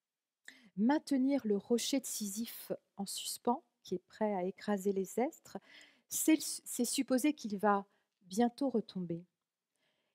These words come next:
Et je crois que l'artiste trouve sa raison d'être dans le fait de le repousser, dans le fait de retarder l'inéluctable, dans le fait peut-être de faire jaillir la beauté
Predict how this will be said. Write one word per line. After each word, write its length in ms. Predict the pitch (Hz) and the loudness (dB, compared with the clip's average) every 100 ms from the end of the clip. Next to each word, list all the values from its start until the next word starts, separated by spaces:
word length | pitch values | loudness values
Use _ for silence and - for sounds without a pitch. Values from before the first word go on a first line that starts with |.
| - | 4
Et 280 | 214 202 - 208 | 6 6 2 -4
je 140 | 233 | -4
crois 260 | - 294 294 - | -2 0 0 2
que 80 | 226 | 2
l'artiste 760 | 214 233 - - 339 - - | 6 4 2 -4 -4 -4 -8
trouve 260 | - 294 302 | -4 0 0
sa 260 | - 214 208 | 0 0 2
raison 320 | 226 214 233 | 2 2 2
d'être 420 | 269 381 - - _ _ _ _ | 2 0 -2 -20 _ _ _ _
dans 180 | 190 285 | 2 2
le 120 | 277 | 2
fait 340 | 262 - 262 185 | 2 4 4 6
de 100 | 220 | 2
le 160 | 208 | 4
repousser, 680 | 208 - 233 - 226 - 170 - _ _ _ | 2 2 0 0 -6 -4 -4 -6 _ _ _
dans 140 | 180 233 | 2 4
le 120 | 240 | 4
fait 320 | - 311 233 | 4 4 4
de 80 | 202 | 2
retarder 760 | 202 254 254 247 226 247 277 - _ _ 202 | 4 4 6 2 4 0 0 -4 _ _ -4
l'inéluctable, 1000 | 214 254 247 226 - - 196 175 165 - - - - | 2 4 4 2 0 2 4 2 -4 -10 -16 -12 -2
dans 80 | 214 | 0
le 100 | 220 | 2
fait 280 | - 302 | 4 4
peut-être 320 | - 220 269 202 | 2 2 4 4
de 100 | 208 | -2
faire 320 | - 220 214 | 0 0 0
jaillir 540 | 190 226 226 233 285 220 | 4 4 4 2 -2 0
la 220 | 208 202 | 4 4
beauté 680 | 196 226 - - 302 339 | 4 0 0 2 2 2